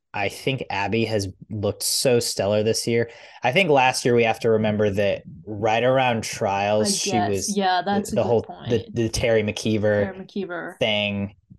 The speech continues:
Speaker 1: was happening. And so, like, her, her life was probably, her, her swimming life was probably, there was a lot going on that was outside of her control that, that it's kinda like, uh,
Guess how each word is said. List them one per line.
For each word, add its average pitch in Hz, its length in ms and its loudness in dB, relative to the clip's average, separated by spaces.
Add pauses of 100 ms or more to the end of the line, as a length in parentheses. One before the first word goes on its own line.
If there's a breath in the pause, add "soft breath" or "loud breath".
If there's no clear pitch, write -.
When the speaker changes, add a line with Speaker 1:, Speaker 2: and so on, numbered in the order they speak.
Speaker 1:
was 107 180 2
happening. 101 580 0
And 98 120 -4
so, 101 220 2
like, 92 340 -2
her, 120 580 2 (320)
her 135 500 2 (440)
life 110 420 0
was 104 180 -4
probably, 98 840 -2
her, 151 180 4 (160)
her 160 140 4
swimming 151 400 2
life 117 280 2
was 110 120 -2
probably, 107 720 2 (920 soft breath)
there 135 180 4
was 131 120 6
a 127 40 4
lot 117 320 4
going 104 300 2
on 95 260 0
that 98 100 0
was 95 120 -4
outside 98 400 -2
of 98 100 -6
her - 120 -6
control 92 500 -4
that, 82 180 -6
that 101 280 -4
it's - 200 -6
kinda 101 200 -2
like, 92 200 -4
uh, 104 420 2